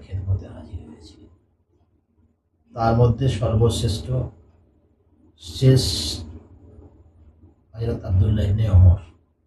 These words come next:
তো হাজির হয়ে দেখলেন একজন আনসারী প্রশ্ন করছেন, সব থেকে বুদ্ধিমান ব্যক্তি,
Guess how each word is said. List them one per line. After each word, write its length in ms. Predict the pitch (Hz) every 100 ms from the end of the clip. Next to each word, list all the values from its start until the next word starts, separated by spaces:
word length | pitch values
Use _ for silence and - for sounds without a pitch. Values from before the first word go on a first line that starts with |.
| _ _ _ _ _ _ _ _
তো 40 | 117
হাজির 300 | 127 123 143
হয়ে 160 | 143 139
দেখলেন 300 | 143 131 143
একজন 260 | 123 120 131
আনসারী 480 | 104 117 - 127 127
প্রশ্ন 260 | 120 - 113 104
করছেন, 360 | - - -
সব 300 | - - 123 - _
থেকে 240 | - 135 143 135
বুদ্ধিমান 640 | 107 98 110 117 120 120
ব্যক্তি, 440 | 110 101 - _